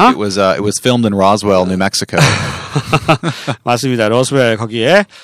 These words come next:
Speaker 2: 그 에일리언도 뭐, 사진이 있는데 뭐, 그것도 조작된 게 아닐까 뭐, 이렇게 보는 거죠. 언론에서 사진을, 그 사진을, 사건을, 사진이 아니라 사건을 조작했어요. 다시 한번 들어보시죠.
Speaker 1: The media fabricated the event.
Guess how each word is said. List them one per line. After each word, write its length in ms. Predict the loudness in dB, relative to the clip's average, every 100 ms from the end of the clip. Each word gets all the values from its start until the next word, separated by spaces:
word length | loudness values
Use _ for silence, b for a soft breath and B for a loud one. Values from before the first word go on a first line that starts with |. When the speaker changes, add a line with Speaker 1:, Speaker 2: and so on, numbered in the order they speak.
| B B -6
Speaker 2:
그 80 |
에일리언도 800 | -2 2 2 2 0 -2 -2 -2
뭐, 120 | -2 -4
사진이 340 | -4 -4 -8
있는데 340 | -6 -4 -2 -4 B B B -8
뭐, 140 | -4 -2
그것도 260 | -4 -6
조작된 320 | -4 -2 -2
게 60 | -4
아닐까 340 | -6 -4 -4
뭐, 160 | -2 -4
이렇게 240 | -4 -6
보는 260 | -6 -6 -6
거죠. 500 | -8 0 4 4 4 B B B B B B
언론에서 560 | 4 6 6 6 6 4
사진을, 500 | 2 2 2 0 0
그 140 | 0
사진을, 380 | 0 0 -2 -6
사건을, 640 | -2 0 2 0 0 -4 -8 _ _
사진이 280 | -10 -6 -4
아니라 80 | -4
사건을 720 | 0 0 2 0 2 0 0 b b b
조작했어요. 640 | -4 -4 -4 -8 -8 -6 -8 -10
다시 180 | -12 -10
한번 180 | -8
들어보시죠. 540 | -4 -2 -4 -6 -10 -12 -14 _ -2
Speaker 1:
The 120 | 2
media 360 | 4 6 6 4
fabricated 880 | 4 4 4 6 2 0 0 0 -2
the 140 | -4 -2
event. 480 | -2 -2 -4 -16